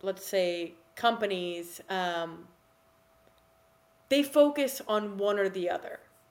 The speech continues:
right? Or maybe two out of the ten that,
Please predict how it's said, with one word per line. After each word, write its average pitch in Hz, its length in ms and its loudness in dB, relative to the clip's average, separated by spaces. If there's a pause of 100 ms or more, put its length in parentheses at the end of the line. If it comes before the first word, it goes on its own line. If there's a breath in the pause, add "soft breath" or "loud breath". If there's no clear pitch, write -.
(280)
right? 196 560 2
Or 196 380 4 (160)
maybe 214 260 4
two 214 580 0
out 190 160 2
of 185 220 -2
the 185 100 -2
ten 196 460 0
that, 185 320 0